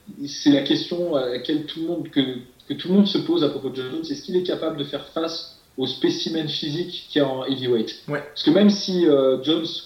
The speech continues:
Speaker 1: cut beaucoup de poids pour être en light heavyweight, il a quand même une frame, enfin une ossature et même une structure qui n'est pas celle des, euh, des behemoths qu'on peut rencontrer en fait en, en heavyweight.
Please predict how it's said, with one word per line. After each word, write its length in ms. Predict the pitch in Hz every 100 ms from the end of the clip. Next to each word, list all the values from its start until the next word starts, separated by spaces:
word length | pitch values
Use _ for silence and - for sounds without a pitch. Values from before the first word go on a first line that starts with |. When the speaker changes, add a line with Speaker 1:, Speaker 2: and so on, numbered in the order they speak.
| -
Speaker 1:
cut 260 | 170 147 143
beaucoup 220 | 165 -
de 60 | 185
poids 260 | - 151
pour 140 | 147 131
être 160 | -
en 180 | 123 120
light 240 | 127 131 131
heavyweight, 400 | 127 147 170 - - -
il 100 | 135
a 40 |
quand 160 | 131 156
même 200 | 165 160
une 160 | 147 135
frame, 500 | - - 175 190 147
enfin 200 | - 131 123
une 80 | 135
ossature 680 | 143 151 - - 160 160 139
et 80 |
même 200 | 127 131 131
une 100 | 127 113 - -
structure 640 | - - 175 - 180 214 214 - _
qui 120 | -
n'est 140 | 139 143
pas 140 | 170
celle 380 | - 185 175 143
des, 200 | 131 131
euh, 240 | 123 120
des 120 | 127
behemoths 600 | 127 151 156 156 180 -
qu'on 100 | -
peut 100 | 143
rencontrer 380 | 139 131 143 -
en 120 | 143
fait 200 | 127 143
en, 300 | 139 123 117
en 60 | 117
heavyweight. 420 | 123 123 117 110